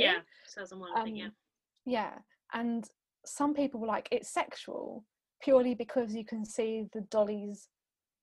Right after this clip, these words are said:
Speaker 2: genitals, and it was like, "It's not se-, he's, he's doing a wee, and it's not
Speaker 1: Mm.
Speaker 2: sexual, it's nothing, there's nothing wrong with this." And some
Speaker 1: Yeah.
Speaker 2: parents were really outraged. They were just like, "This is too sexual, this is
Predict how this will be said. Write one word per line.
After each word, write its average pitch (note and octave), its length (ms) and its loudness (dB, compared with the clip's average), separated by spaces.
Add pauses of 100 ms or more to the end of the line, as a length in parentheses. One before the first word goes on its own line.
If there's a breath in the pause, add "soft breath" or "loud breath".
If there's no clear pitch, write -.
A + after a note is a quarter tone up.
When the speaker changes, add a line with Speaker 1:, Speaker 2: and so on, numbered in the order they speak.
Speaker 2:
genitals, B3+ 580 2
and A#3 80 -2
it - 60 -6
was B3 120 -10
like, A#3 160 -2
"It's - 220 -8
not C#4 320 0
se-, - 260 -2
he's, B3 240 -4
he's B3+ 240 4
doing C4+ 340 4
a A3+ 60 -2
wee, A3 380 2
and G3+ 100 -4
it's G#3+ 200 -4
not C4 220 2
Speaker 1:
Mm. A#3+ 280 -4
Speaker 2:
sexual, G3 480 -4
it's - 140 -10
nothing, A3+ 540 -4 (1400 loud breath)
there's A3+ 200 -2
nothing A#3 400 -2
wrong C4+ 300 2
with A3 180 -2
this." - 400 -2
And A3+ 140 -4
some B3+ 240 0
Speaker 1:
Yeah. G#3+ 80 -4
Speaker 2:
parents A3 480 -6
were A3 140 0 (120)
really A#3 380 6
outraged. G#3+ 580 -2
They G3+ 120 0
were G3+ 100 -4
just G#3+ 220 -8
like, - 200 -2 (280 loud breath)
"This A#3+ 160 -4
is G#3 80 -8
too C#4+ 240 4
sexual, - 520 -2
this G3+ 200 -8
is - 100 -16